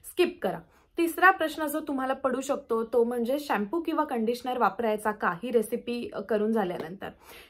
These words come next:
ज्या दिवशी तुमचा केस फारच चिकट वाटतील तुम्हाला किंवा थोडंसं तेल साचायला लागेल केसांमध्ये, तेव्हा तुम्ही एखाद्या माइल्ड शॅम्पू किंवा कंडिशनरने तुमचं केस, तुमचे केस धुवून टाकू शकता. अर्थात हे शॅम्पू जे आहेत,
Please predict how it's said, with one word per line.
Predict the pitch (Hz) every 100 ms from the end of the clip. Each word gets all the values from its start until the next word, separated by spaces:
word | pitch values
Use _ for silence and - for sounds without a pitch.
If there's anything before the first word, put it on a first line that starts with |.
| -
ज्या | 226 294
दिवशी | 339 339 339 330
तुमचा | 285 311
केस | 311 311 302 -
फारच | 262 294 294
चिकट | 294 294 285 277
वाटतील | 226 196 254 240
तुम्हाला | 233 214 208
किंवा | 208 240 247
थोडंसं | 240 240 285
तेल | 285 269 285
साचायला | 285 233 233 226
लागेल | 226 214 214 214
केसांमध्ये, | 214 208 214 208 202 208 - - -
तेव्हा | 269 294
तुम्ही | 294 285 277
एखाद्या | 247 277 294
माइल्ड | 269 247 294 370
शॅम्पू | - 285 240 226
किंवा | 233 277 262
कंडिशनरने | 262 233 240 240 226 214
तुमचं | 214 214 202
केस, | 226 - 220 220 -
तुमचे | 247 208 247
केस | 240 226
धुवून | 226 294 320
टाकू | 247 226
शकता. | 202 220 - 254 - - - -
अर्थात | 254 262 294 294 -
हे | 294 294
शॅम्पू | 285 233 226 277
जे | 269
आहेत, | 240 247